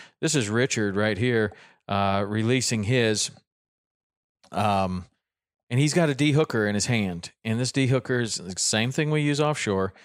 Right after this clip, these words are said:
And he just swings the thing around in a circle and grabs the line with the D hooker, goes down to the hook and just turns it out, just like you do offshore. And the bonefish in this situation never leaves the water and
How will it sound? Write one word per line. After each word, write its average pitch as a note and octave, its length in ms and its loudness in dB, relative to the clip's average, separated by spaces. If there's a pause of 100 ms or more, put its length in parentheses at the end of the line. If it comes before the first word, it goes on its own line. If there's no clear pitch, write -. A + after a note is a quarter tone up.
(220)
And A2+ 140 0
he A2 80 0
just G2+ 240 -2
swings D#3 380 0
the E3 80 -6
thing E3 220 0
around C#3+ 280 2
in D#3 60 0
a D3+ 80 0
circle A2+ 560 -2 (520)
and G#2 460 -2 (400)
grabs B2+ 420 0
the D3 140 -4
line C3+ 340 2
with C#3 120 0
the C3 60 -2
D C3+ 180 2
hooker, B2+ 340 0
goes G2+ 280 -2
down A2+ 320 0
to D3+ 80 0
the C3+ 120 0
hook B2+ 380 0
and G#2 200 -4
just G#2+ 200 -4 (180)
turns D3+ 300 0
it F3 80 2
out, A#2 340 0 (320)
just B2+ 220 0
like D#3+ 180 2
you D3+ 60 -2
do D3 180 2
offshore. G#2+ 600 0 (280)
And A2 420 -2
the A2+ 160 -8
bonefish A#2+ 540 0
in A2+ 100 -4
this A2+ 140 -2
situation G#2 640 -4
never A#2 240 0
leaves D3+ 240 0
the E3 80 0
water G#2+ 380 -2 (840)
and A2 560 0